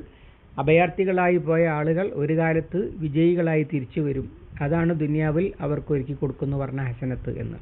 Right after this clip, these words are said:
പിന്നെ ലഹാഖ്, അദ്ദേഹത്തിൻ്റെ വിശദീകരണം ലിസാന് സിദ്ഖിൻ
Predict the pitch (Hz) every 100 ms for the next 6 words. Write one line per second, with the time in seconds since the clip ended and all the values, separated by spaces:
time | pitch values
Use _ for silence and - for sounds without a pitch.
0 | - - - - - - - - - -
1 | - - - - 175 170 190 190 175 151
2 | - - - - - - - - - -
3 | - - - - - - 208 170 175 -
4 | - 220 - - - - - - - -
5 | - - - - - - - - - -
6 | 160 160 190 202 185 180 175 160 - -
7 | - - 165 156 160 165 156 139 143 160
8 | 190 - - - - - - - - -
9 | - - - - - - - - 156 156
10 | 208 214 226 226 220 185 165 175 165